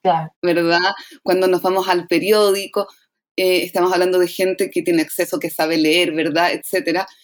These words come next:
Speaker 2: Y nos estamos olvidando de una, eh, parte muy importante de la población, ¿no? Que, eh, en el fondo no llega el periódico y, y si llega no lo va a leer porque tal vez no,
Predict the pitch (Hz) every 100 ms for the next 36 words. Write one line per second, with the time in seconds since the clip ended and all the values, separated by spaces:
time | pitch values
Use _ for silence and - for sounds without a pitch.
0 | _ - 180 180 208 247 262 233 202 208
1 | 226 214 214 233 - - 185 175 175 196
2 | 196 233 226 214 247 269 214 208 262 247
3 | 240 214 185 175 - 208 240 233 220 247
4 | 233 226 - _ _ - 190 185 208 208
5 | - 214 208 - _ _ _ 175 180 196
6 | 302 262 220 202 208 196 190 196 185 196
7 | 190 196 - 202 233 247 - 190 185 139
8 | 185 - 190 214 240 220 220 220 - 202
9 | 220 285 262 233 226 214 190 202 208 208
10 | - 220 240 247 220 202 214 214 208 233